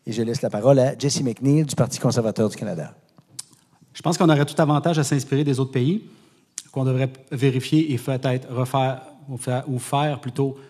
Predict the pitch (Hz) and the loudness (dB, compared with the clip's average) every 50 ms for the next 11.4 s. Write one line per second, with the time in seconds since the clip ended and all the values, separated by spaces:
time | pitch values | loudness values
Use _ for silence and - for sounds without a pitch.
0 | _ _ _ - 127 120 123 120 117 107 - 139 143 139 127 127 113 - - - | _ _ _ -6 -4 -2 -2 -2 -4 -4 -4 -4 -4 -4 -6 -8 -12 -14 -14 -12
1 | 113 - - 117 107 - - 110 107 117 113 113 113 131 185 226 - _ _ _ | -12 -10 -10 -10 -10 -10 -10 -8 -6 -6 -4 -4 -4 -6 -8 -10 -14 _ _ _
2 | _ _ _ _ _ _ _ _ _ _ _ _ _ _ - 120 123 123 123 - | _ _ _ _ _ _ _ _ _ _ _ _ _ _ -6 0 0 0 0 0
3 | 147 151 151 156 135 131 131 127 - 123 131 123 117 123 147 160 170 170 165 - | -2 -2 -2 -2 -2 -2 -2 -4 0 0 0 0 0 0 2 2 2 0 -4 -10
4 | - - 139 131 131 127 123 - - 135 131 127 131 135 131 131 120 131 139 135 | -6 -2 0 0 0 0 -2 -4 -4 -2 0 0 0 0 0 -2 -2 -2 -2 -2
5 | 131 123 123 123 120 - - 131 123 110 - 135 131 123 127 - - 139 135 - | -2 -2 -4 -4 -6 -6 -6 -6 -6 -4 -4 -4 -4 -4 -6 -8 -8 -8 -8 -6
6 | 127 127 117 - 123 120 131 165 180 170 _ _ _ _ _ _ _ _ _ - | -6 -8 -6 -6 -6 -6 -8 -10 -12 -16 _ _ _ _ _ _ _ _ _ -20
7 | - - - 127 120 - 151 156 170 147 131 127 123 120 135 131 123 123 123 120 | -16 -8 -6 -6 -4 0 0 0 0 0 -4 -4 -2 -2 -2 0 0 0 -2 -2
8 | 120 110 117 117 120 151 175 151 - 135 127 - 120 110 - - 123 117 107 - | -4 -4 -4 -4 -4 -6 -6 -6 -6 -6 -4 -4 -4 -4 -4 -4 -4 -4 -4 -2
9 | - 131 127 123 120 - - 117 113 113 - 123 123 123 117 117 110 110 113 113 | -2 -2 -2 -2 -6 -8 -10 -10 -10 -6 -4 -2 -2 -2 -2 -2 -4 -4 -4 -4
10 | 117 107 117 131 127 131 120 - - - 135 135 123 131 117 - 120 110 - 117 | -4 -4 -4 -2 -2 -2 -4 -6 -6 -8 -8 -6 -6 -8 -12 -12 -12 -12 -10 -10
11 | 110 107 117 107 - - 120 151 | -10 -10 -12 -14 -12 -10 -10 -10